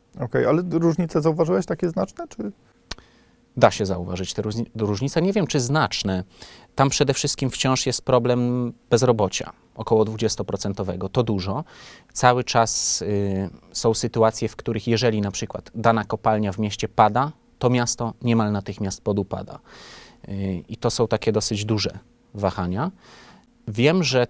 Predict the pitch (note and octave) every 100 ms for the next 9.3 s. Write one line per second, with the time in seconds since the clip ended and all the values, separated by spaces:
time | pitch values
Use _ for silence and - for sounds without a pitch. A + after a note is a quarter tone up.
0 | - D#3+ E3+ C3+ C3 - - - G2 G2+
1 | - - - - A2+ G#2+ A2+ A2+ - G#2+
2 | - A2 - A2 A2 A#2 A#2 - _ E2+
3 | - G#2+ G2+ A2 A#2 G#2 - A2+ - C#3
4 | F#2+ F#2 F#2 - G#2 F#2+ F#2 F#2 F#2 A#2
5 | B2 - A2 - B2+ - _ - - -
6 | A#2 - - A#2 A2+ F2 G#2+ G#2+ A2 G#2
7 | - G#2 F#2 G#2 A2 G#2+ G2+ G#2+ G#2 A2+
8 | A#2+ - B2 A2 A#2 B2 - - G#2 G2
9 | G2 - A#2+